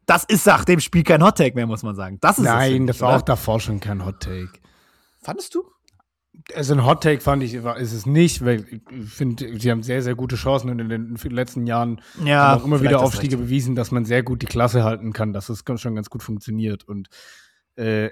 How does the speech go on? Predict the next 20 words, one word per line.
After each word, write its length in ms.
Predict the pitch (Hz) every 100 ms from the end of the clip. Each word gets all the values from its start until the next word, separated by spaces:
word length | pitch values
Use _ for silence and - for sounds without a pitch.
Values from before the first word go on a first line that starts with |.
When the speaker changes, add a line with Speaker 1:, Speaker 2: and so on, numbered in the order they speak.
| -
Speaker 2:
Elversberg 500 | 123 123 - 127 110
geht's 200 | 127 120
ja 100 | 113
wie 60 |
Schalke, 340 | 110 123 127 123
sie 80 | 120
müssen 220 | 110 127
ja 120 | 107
eigentlich 200 | 110 107
nur 140 | 120
zwei 280 | - 123 120
bis 140 | 113 113
drei 180 | 117 113
Teams, 440 | 123 117 107 -
äh, 100 | 107
finden, 480 | - 120 101 110 107
die 160 | 113
hinter 260 | 113 143 139
sich 200 | 113 -
bleiben. 460 | 110 110 113 131